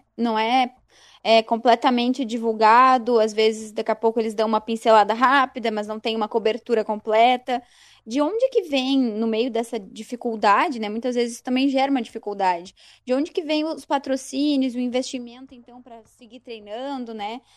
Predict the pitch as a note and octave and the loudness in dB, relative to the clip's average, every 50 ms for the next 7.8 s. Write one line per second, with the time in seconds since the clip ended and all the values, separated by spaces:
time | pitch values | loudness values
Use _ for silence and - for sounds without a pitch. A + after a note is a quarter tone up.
0 | _ _ - A3 - A3+ A3+ - A3+ A3+ A3+ - A3+ - A#3+ A3+ A#3 - - B3+ | _ _ -8 -4 -2 0 2 2 2 2 0 -2 -2 0 0 0 0 -2 0 2
1 | A#3 B3 C4 C4+ B3+ C4+ B3+ C4 B3+ C4 C4 C4 C4 - C4 B3 A#3+ A3+ G#3+ G3 | 2 4 4 4 6 8 8 8 6 4 0 -2 -2 0 2 4 6 6 6 4
2 | G3+ G3+ G3 - G3+ G3+ G#3 F#3+ G#3 G3 G3+ F#3+ G#3 G3+ F#3+ F#3+ F#3+ G3 G3+ _ | 2 -4 -8 -6 -4 -4 -4 -2 -4 -4 -6 -6 -8 -8 -6 -4 -4 -6 -6 _
3 | _ _ _ _ _ _ A3 A3 A3 G#3+ G#3+ G#3+ G#3 G3+ F#3+ F#3+ _ _ _ _ | _ _ _ _ _ _ -20 -20 -20 -18 -18 -20 -20 -20 _ _ _ _ _ _
4 | A3+ A3 - _ _ _ _ A#3 G#3 A#3+ B3 C4 - C#4+ B3+ B3+ A#3+ C#4 B3 A#3+ | -20 -20 -20 _ _ _ _ _ _ -14 -14 -12 -12 -12 -12 -10 -10 -10 -8 -8
5 | A#3+ A#3 A#3 - - - C4 C4 B3+ A#3 G#3+ A3+ A3 - - A#3 A#3+ B3+ C4+ - | -8 -8 -10 -12 -14 -10 -8 -8 -6 -6 -8 -8 -8 -8 -6 -6 -4 -6 -6 -8
6 | - _ _ F#4 F4 E3+ G4 - _ - F4+ - D4+ C#4 C#4 - - C4+ B3+ B3 | -12 _ _ -20 -20 -20 -20 -20 _ -20 -16 -12 -12 -12 -10 -10 -10 -8 -8 -8
7 | A#3+ A3+ G#3 G3 F#3+ F#3+ G#3+ - - G#3 G3 F#3+ F#3 F#3 F3+ F3 | -6 -8 -8 -8 -8 -10 -12 -12 -12 -10 -8 -6 -8 -8 -10 -14